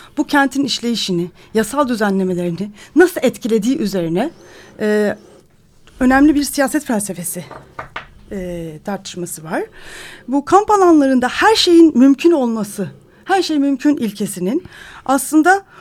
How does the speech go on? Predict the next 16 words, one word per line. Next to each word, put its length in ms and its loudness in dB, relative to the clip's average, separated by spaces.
hukukun 520 2
tamamen 540 4
askıya 520 2
alınması, 680 -2
e, 680 -4
nı 240 2
sağlaması, 840 -2
bir 100 2
yandan 460 6
da 60 0
ama, 340 4
e, 240 4
hukukun 380 4
tamamen 460 4
ortadan 480 2
kaldırmaması, 840 0